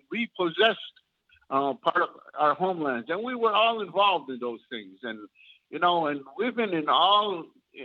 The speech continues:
all over Indian country whenever we were asked. Like when Onondagas had, uh, wanted to have an eviction, they sent word to us, and we went down there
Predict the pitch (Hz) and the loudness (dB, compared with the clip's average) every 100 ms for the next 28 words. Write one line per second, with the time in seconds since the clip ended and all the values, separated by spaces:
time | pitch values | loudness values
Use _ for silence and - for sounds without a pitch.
0 | - 143 202 240 233 190 190 190 170 - | -12 -2 0 2 2 0 -6 -6 -8 -6
1 | 151 - 139 147 208 214 214 202 196 190 | -8 -8 -10 -2 -2 -2 -4 -2 0 2
2 | 180 156 107 - _ 123 160 165 180 185 | 2 0 -4 -16 _ -16 -12 -6 -6 2
3 | 214 214 180 143 160 175 - 160 - - | 2 2 -2 -6 -6 -6 -6 -8 -10 -18
4 | _ 160 190 180 170 170 175 180 180 233 | _ -4 -4 0 -2 0 -2 -6 -6 -12
5 | - 113 98 _ _ _ _ 165 175 - | -8 -10 -10 _ _ _ _ -2 0 2
6 | 208 196 247 233 - 143 113 98 - 143 | 0 2 2 2 -4 -6 -4 -6 -8 -2
7 | 190 190 185 185 233 262 240 220 240 269 | -2 -4 -10 -10 -6 -2 -2 -2 0 0
8 | 269 208 127 95 | 0 -2 -2 -2